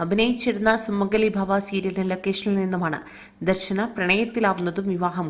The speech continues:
കഴിക്കുന്നതും. നടിയെ സീരിയലിൽ കാണാതെ വന്നതോടെയാണ് സംശയങ്ങളുമായി ആരാധകർ എത്തിയത്. വളരെ രഹസ്യമായി നടന്ന താരവിവാഹത്തിന്റെ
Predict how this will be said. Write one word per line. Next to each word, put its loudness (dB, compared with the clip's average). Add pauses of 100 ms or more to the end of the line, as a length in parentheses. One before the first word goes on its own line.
കഴിക്കുന്നതും. -6 (460)
നടിയെ 4
സീരിയലിൽ 2 (120)
കാണാതെ 8
വന്നതോടെയാണ് 4 (100)
സംശയങ്ങളുമായി 0 (140)
ആരാധകർ -2
എത്തിയത്. -2 (500)
വളരെ 6
രഹസ്യമായി 2
നടന്ന -2 (100)
താരവിവാഹത്തിന്റെ 0